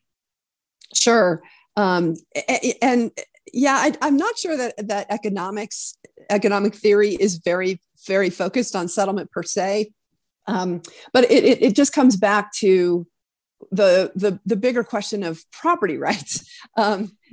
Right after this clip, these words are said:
do you have a property right in your, in your financial asset, or is your financial asset just an I O U, which is a contractual right? Um, and it has, it has very different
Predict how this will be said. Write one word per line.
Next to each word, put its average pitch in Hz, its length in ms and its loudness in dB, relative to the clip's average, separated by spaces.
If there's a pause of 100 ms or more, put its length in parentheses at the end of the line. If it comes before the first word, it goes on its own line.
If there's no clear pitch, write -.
do 208 100 -4
you 370 120 2
have 370 120 0
a 311 80 2
property 262 520 0
right 185 400 0
in 208 140 -2
your, 208 400 -4
in 208 100 -4
your 208 120 -2
financial 220 560 -4
asset, 175 540 -4
or 196 480 -2 (140)
is 226 180 0
your 269 100 -2
financial 269 460 -2
asset 208 280 -4
just 190 240 -4
an 175 100 -4
I 175 200 -4
O 170 60 -2
U, 156 340 -2
which 165 200 -2
is 170 80 0
a 185 60 -2
contractual 175 760 -2
right? 131 300 -4 (600)
Um, 175 400 2
and 196 120 -2
it 202 120 -2
has, 233 580 -4
it 233 140 -2
has 247 180 -4
very 202 320 -2
different 247 580 -4